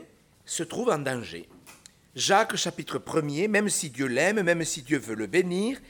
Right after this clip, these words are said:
il passe à côté de certaines choses. Et nous n'avons pas justifié le doute sous quelque forme que ce soit. Donc, Jacques, chapitre premier, verset six, <clears throat> voilà ce qui est écrit. « Mais qu'il demande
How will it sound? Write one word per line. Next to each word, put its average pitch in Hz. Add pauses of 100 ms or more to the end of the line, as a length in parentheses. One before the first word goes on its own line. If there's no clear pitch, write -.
(180)
il 143
passe 254
à 220
côté 180
de 127
certaines 95
choses. 76 (380)
Et 135
nous 143
n'avons 131
pas 220
justifié 156
le 123
doute 202 (440)
sous -
quelque 208
forme 233
que 147
ce -
soit. 80 (920)
Donc, 233 (760)
Jacques, 208
chapitre 160
premier, 156
verset 131
six, - (240)
<clears throat> -
voilà 143
ce -
qui 127
est 117
écrit. « 185 (360)
Mais 151 (840)
qu'il 240
demande 262